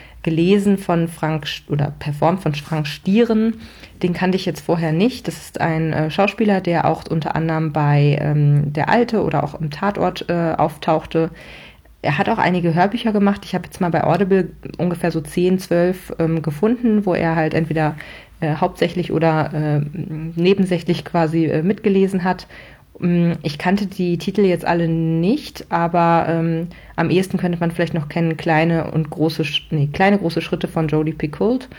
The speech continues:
Das, äh, hat er unter anderem auch gelesen und hat das hier auch wirklich sehr gut vertont. Also ich glaube, dass dadurch, also ich mag das ja auch ganz gerne, wenn man mal Hörbuchsprecher hat, die man vorher nicht gekannt hat, weil, ähm, ich finde, das verbindet einen dann so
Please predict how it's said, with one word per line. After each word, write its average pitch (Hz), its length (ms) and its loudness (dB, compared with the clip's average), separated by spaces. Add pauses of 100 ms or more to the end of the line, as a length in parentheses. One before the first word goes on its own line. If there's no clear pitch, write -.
(400)
Das, 170 260 -2
äh, 160 160 0
hat 160 160 -2
er 147 80 0
unter 151 180 -2
anderem 147 200 2
auch 202 180 2
gelesen 190 560 2 (720)
und 170 200 2
hat 175 140 -2
das 170 160 2
hier - 160 0
auch 156 100 -2
wirklich 156 300 -2
sehr 156 160 2
gut 147 140 0
vertont. 151 340 -2
Also 151 160 0
ich 151 100 -6
glaube, 165 280 2
dass - 280 -4 (280)
dadurch, 165 260 0 (160)
also 151 140 -2
ich 147 100 0
mag 170 160 0
das 156 120 -10
ja - 80 0
auch 143 80 -2 (120)
ganz 147 200 0
gerne, 165 220 2
wenn 160 120 2
man 156 120 2
mal 147 380 4
Hörbuchsprecher 156 560 -2
hat, 147 180 0
die 151 60 0
man 147 160 4
vorher 143 280 0
nicht - 180 -2
gekannt 220 340 -4
hat, 208 180 -4
weil, 160 240 0 (460)
ähm, 156 340 0
ich - 120 -10
finde, 180 160 0
das 156 140 -2
verbindet 165 420 2
einen 160 160 2
dann 151 140 2
so 160 260 2